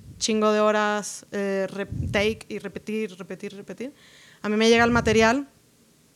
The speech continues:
eh, lo organizo y, em, me mandan, bueno, también estoy a-,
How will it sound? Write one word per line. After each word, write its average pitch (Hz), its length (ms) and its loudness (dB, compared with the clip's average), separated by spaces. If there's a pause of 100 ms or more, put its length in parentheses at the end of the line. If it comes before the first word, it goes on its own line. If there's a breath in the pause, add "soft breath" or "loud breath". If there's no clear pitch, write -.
(260)
eh, 208 480 4
lo 208 120 4
organizo 226 600 0 (920 soft breath)
y, 233 320 4
em, 202 1300 0 (220)
me 214 100 -4
mandan, 220 600 -2
bueno, 214 200 -4
también 214 380 -4
estoy 233 220 -2
a-, 226 200 2